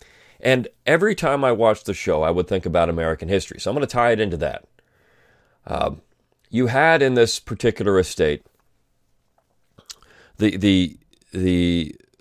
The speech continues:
Lord Grantham not only owned the estate, but also the town. Uh, he was the proprietor of the town. Essentially, the economy worked because of Lord Grantham and because of this inherited money. You had tenant farmers who had their land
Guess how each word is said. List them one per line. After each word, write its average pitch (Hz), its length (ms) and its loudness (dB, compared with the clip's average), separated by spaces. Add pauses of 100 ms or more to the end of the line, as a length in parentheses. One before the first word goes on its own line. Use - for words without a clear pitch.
Lord 120 260 8
Grantham 92 560 4
not 117 180 2
only 127 220 2
owned 92 180 0
the 78 80 -4
estate, 98 360 -2
but 95 100 -2
also 107 240 2
the 76 100 -8
town. 58 460 -8 (960)
Uh, 69 280 -8
he 104 160 -4
was 98 140 0
the - 60 -18
proprietor 117 520 4
of 92 100 0
the 90 60 -6
town. 80 340 -4
Essentially, 120 480 0
the 98 80 2
economy 127 500 -2
worked 90 560 2 (360)
because 87 340 0
of 85 140 -4
Lord 78 220 -2
Grantham 117 380 2
and - 80 -16
because 82 360 0
of 80 80 -8
this 90 180 -2
inherited 80 460 -4
money. 104 240 4
You 80 180 -8
had 82 200 -2
tenant 107 300 0
farmers 87 540 -2 (720)
who 95 140 0
had 98 180 6
their 101 160 4
land 90 420 2